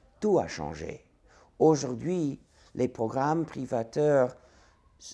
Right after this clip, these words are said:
font l'informatique aux pigeons. C'est normal que les programmes privateurs contiennent des fonctionnalités malveillantes d'espionner l'utilisateur,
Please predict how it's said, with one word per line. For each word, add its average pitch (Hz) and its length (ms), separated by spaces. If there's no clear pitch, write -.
font 135 320
l'informatique 127 1120
aux 135 100
pigeons. 131 580
C'est 139 340
normal 123 840
que - 100
les 98 140
programmes 120 520
privateurs 117 800
contiennent 143 760
des 117 180
fonctionnalités 123 920
malveillantes 110 1080
d'espionner 127 880
l'utilisateur, 104 840